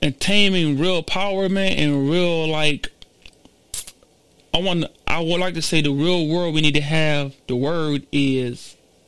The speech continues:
loyalty and integrity, man. Them things been stripped from us. Loyalty and integrity been stripped from us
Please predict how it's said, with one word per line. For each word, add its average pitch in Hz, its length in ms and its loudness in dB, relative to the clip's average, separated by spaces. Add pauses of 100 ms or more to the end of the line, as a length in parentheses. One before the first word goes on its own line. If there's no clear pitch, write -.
(920)
loyalty 160 760 0
and 139 100 2
integrity, 135 640 -2
man. 127 400 -2
Them 175 200 0
things 156 360 0
been 135 200 -2
stripped - 340 -2
from 127 260 -4
us. - 260 -10 (600)
Loyalty 196 600 2
and 180 80 4
integrity 170 480 0
been 147 160 0
stripped - 320 -2
from 151 280 -4
us 139 200 -6